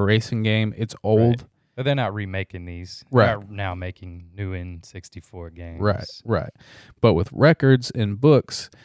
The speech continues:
Speaker 1: unless you, it's not like you find an old record and you know just because it's an old record, it's gonna be worth something.
Speaker 2: Right.
Speaker 1: Because they made so many of them.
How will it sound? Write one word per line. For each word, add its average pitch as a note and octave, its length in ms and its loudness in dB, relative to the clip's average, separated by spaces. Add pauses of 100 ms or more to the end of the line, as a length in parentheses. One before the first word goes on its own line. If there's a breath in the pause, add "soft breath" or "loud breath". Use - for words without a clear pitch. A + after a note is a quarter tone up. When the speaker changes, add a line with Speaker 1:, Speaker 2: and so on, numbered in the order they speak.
(1300 soft breath)
Speaker 1:
unless A#2+ 600 4
you, B2 380 0
it's A#2 220 0
not B2 260 6
like A#2 320 4
you A#2 80 0
find A2+ 240 4
an G#2 80 2
old G#2 180 2
record G#2 460 0
and B2+ 140 -6
you G#2+ 60 -2
know G2+ 180 2
just G2 200 -4
because G#2 280 -4
it's G2+ 180 -8
an - 80 -4
old G2 140 -4
record, G2 420 0
it's A2+ 160 -8
gonna F#2 180 -4
be F#2 100 -4
worth F#2+ 240 -2
something. - 480 -8 (140)
Speaker 2:
Right. E2 280 -12 (140)
Speaker 1:
Because A2 260 2
they A2 140 4
made G2+ 240 0
so A#2 380 2
many A2 340 2
of F#2+ 140 0
them. F#2+ 360 -2